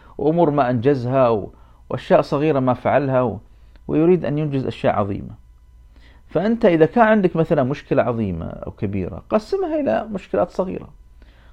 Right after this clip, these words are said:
قسمها إلى أقسام صغيرة. فأنا يعني أريد أن أنجز، أول شيء قبل أن تنجز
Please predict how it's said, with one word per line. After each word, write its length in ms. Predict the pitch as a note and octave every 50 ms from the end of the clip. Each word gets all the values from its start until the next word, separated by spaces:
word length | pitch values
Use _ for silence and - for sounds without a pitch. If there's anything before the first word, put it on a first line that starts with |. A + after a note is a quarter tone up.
| - -
قسمها 500 | - F#3 - - - F4 F#4+ F4+ D#4 C4+
إلى 120 | G3+ F#3
أقسام 580 | F#3+ - - - - - - - G#3 G#3+ G3 E3
صغيرة. 460 | - - - C#3 D3 D3 B2 A#2 - - - - _ - - - - - - - - _ - - - - - -
فأنا 500 | - - - G#3 G#3+ G#3 G3 F#3+ F#3 -
يعني 340 | E3 E3+ C#3+ B2 D3+ D#3+
أريد 340 | E3+ E3 E3 G3 G3 E3+ -
أن 200 | D3+ D#3+ D#3 D#3 - F3
أنجز، 380 | E3+ E3 D3 D3 E3 F#3+ -
أول 260 | - - D4 F#4 - C4
شيء 200 | - - F#3+ F3+
قبل 300 | - A#3+ A#3 G#3+ G#3 -
أن 160 | F3 F3 F3
تنجز 460 | - F3 E3+ D#3 E3+ G3 A3+ C4+ -